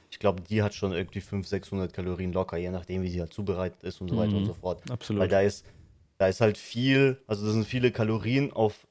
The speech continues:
Speaker 1: sehr kleines Volumen zusammengepresst. Das sättigt nicht wirklich, aber die Kalorien kommen trotzdem an.
Speaker 2: Ja.
Speaker 1: Und diese Selbsteinschätzung fehlt den meisten. Also ich verschätze mich selbst noch oft bei Lebensmitteln. Darum,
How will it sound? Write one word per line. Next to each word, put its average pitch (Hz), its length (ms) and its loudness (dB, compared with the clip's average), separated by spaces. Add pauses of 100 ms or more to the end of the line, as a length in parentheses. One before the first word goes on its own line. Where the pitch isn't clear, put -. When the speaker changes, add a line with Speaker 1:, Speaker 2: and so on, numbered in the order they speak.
Speaker 1:
sehr 104 280 4
kleines 107 400 2
Volumen 107 340 0
zusammengepresst. 104 1000 -2 (500)
Das 107 160 4
sättigt 120 460 2
nicht 151 240 0
wirklich, 147 560 0
aber 110 480 4
die 104 100 -4
Kalorien 104 380 -2
kommen 98 160 -4
trotzdem 92 380 -8
an. 78 220 -10 (320)
Speaker 2:
Ja. 95 160 0
Speaker 1:
Und 87 400 -6
diese 90 180 -8
Selbsteinschätzung 98 840 0
fehlt 98 560 0
den 92 160 0
meisten. 90 520 -4
Also 85 200 -6
ich 82 100 -10
verschätze - 400 -4
mich 90 120 -2
selbst 95 420 -2
noch 95 260 -6
oft - 300 -8
bei 90 80 -6
Lebensmitteln. 87 720 -8
Darum, 90 380 -2